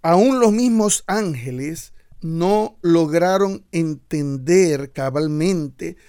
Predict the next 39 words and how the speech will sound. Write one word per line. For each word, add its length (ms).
cuando 500
el 160
plan 240
de 100
salvación 600
les 120
fue 200
presentado 960
y 100
les 140
dijo 360
que 340
Cristo 600
iba 200
a 40
ser 280
colgado 800
en 100
la 120
cruz. 580
Pero 280
al 140
final 480
de 100
los 220
tiempos, 720
cuando 500
la 680
consumación 1200
de 100
todo 280
el 80
plan 260
de 120
Dios 180
se 200
lleve 300
a 140
cabo, 420